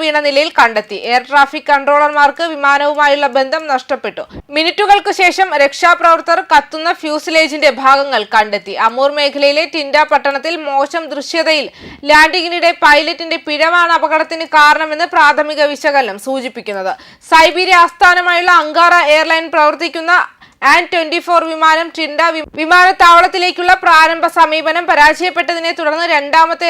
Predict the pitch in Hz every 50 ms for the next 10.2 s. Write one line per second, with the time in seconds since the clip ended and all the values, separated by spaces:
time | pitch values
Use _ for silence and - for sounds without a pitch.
0 | 330 311 277 269 285 285 294 311 302 311 330 339 - 320 302 277 285 - - 339
1 | 320 330 330 320 294 294 294 311 330 330 311 285 269 269 294 302 320 320 320 320
2 | 311 302 302 285 269 - - 285 285 294 311 311 - 339 320 302 302 294 294 320
3 | - - 269 277 277 277 285 294 294 - 320 311 277 302 269 - - - - -
4 | - _ - 269 277 294 311 302 294 285 294 277 277 277 269 262 294 294 285 269
5 | 226 196 - - 202 214 208 202 208 - - 208 - - - _ _ _ _ _
6 | - 320 330 349 359 392 381 392 403 403 359 339 359 359 392 370 359 349 339 -
7 | 330 285 294 - 370 370 339 302 294 302 285 359 349 294 330 254 302 330 320 330
8 | 320 302 285 - 311 320 330 330 311 277 285 277 302 320 320 339 311 311 311 302
9 | 311 294 285 277 285 285 294 - 285 285 285 311 330 311 285 269 269 285 294 320
10 | - - 285 302